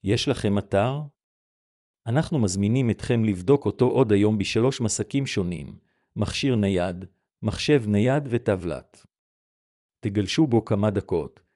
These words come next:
היכנסו לראש של הלקוח הפוטנציאלי שלכם ותרגישו את חוויית הלקוח שלו. גיליתם באגים?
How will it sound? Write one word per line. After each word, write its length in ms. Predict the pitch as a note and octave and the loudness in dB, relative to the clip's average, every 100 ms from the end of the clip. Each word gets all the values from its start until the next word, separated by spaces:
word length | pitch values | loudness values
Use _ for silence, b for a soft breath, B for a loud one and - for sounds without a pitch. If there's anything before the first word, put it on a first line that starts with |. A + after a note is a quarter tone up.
| - | -10
היכנסו 460 | A#2+ A2+ G2+ D#3 C#3+ | -4 -2 -2 0 2
לראש 380 | A2+ C#3 - | 4 2 0
של 120 | A2+ G2+ | 0 2
הלקוח 440 | G2 - C3+ A#2 | 2 2 2 0
הפוטנציאלי 800 | - A2 A2 G#2 - A2+ B2 A2+ | -4 -4 -4 -4 0 2 2 -2
שלכם 460 | - G#2 G2 C#3+ C3+ | -2 -2 0 -2 -2
ותרגישו 520 | A2 G#2+ G#2 D3 C#3 | 0 0 -2 -2 0
את 80 | B2+ | 0
חוויית 520 | - G2+ G2+ C3+ - | -2 0 2 0 0
הלקוח 420 | B2 A2 G#2 F#2+ | -2 0 0 0
שלו. 400 | - D#2+ D2 A1+ _ _ _ _ _ _ _ _ _ _ G#2 | -2 -8 -8 -12 _ _ _ _ _ _ _ _ _ _ -8
גיליתם 540 | G2 G#2 C3+ B2 G2+ | -2 -2 0 0 0
באגים? 480 | G#2 G2+ B2+ D#3+ | 0 0 -4 -4